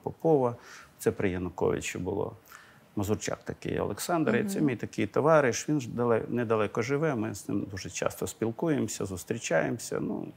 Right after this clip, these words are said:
Speaker 1: дружимо. І тому оцим боком я до, е, цієї, до політики. А він співголова партії "Наш край", тому
Speaker 2: <laughs>
Speaker 1: оце таким чином.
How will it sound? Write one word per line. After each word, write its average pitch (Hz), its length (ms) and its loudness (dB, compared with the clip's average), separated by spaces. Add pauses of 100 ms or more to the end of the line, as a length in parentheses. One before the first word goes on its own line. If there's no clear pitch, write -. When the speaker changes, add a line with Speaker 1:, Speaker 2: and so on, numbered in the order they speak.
(260)
Speaker 1:
дружимо. 120 480 -4 (1120)
І 208 400 2 (260)
тому 180 600 2 (140)
оцим 127 380 6
боком 131 320 4
я 113 220 6
до, 101 520 6 (120)
е, 95 140 -6
цієї, 101 480 -2
до 107 200 2
політики. 101 720 0
А 135 100 2
він 139 500 2
співголова 113 600 4
партії 98 440 0
"Наш 90 220 -2
край", - 360 -2
тому 110 300 0
Speaker 2:
<laughs> - 260 4
Speaker 1:
оце - 180 -2
таким 104 320 -2
чином. - 280 -2